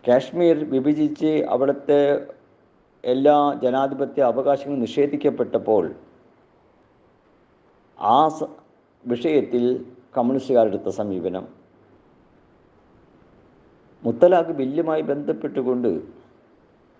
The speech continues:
കേന്ദ്ര സർക്കാർ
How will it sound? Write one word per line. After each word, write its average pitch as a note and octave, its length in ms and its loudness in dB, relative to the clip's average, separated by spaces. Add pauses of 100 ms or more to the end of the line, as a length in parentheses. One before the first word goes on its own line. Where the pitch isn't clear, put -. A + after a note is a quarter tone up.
(3250)
കേന്ദ്ര C#3+ 260 4
സർക്കാർ A#2+ 400 2